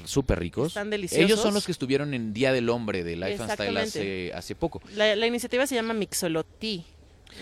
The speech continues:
Speaker 1: Que es como
Speaker 2: Entonces
Speaker 1: encontrar maneras de preparar bebidas y,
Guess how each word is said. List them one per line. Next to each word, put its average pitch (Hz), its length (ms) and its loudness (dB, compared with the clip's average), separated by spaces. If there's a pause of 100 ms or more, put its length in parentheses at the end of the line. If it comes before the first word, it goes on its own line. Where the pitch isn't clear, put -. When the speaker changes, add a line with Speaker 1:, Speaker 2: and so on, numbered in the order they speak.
(120)
Speaker 1:
Que 156 100 6
es 160 100 2
como 170 220 6
Speaker 2:
Entonces 139 100 2
Speaker 1:
encontrar 139 400 4
maneras 156 540 4
de 104 160 4
preparar 104 440 2
bebidas 117 640 2
y, 107 220 -6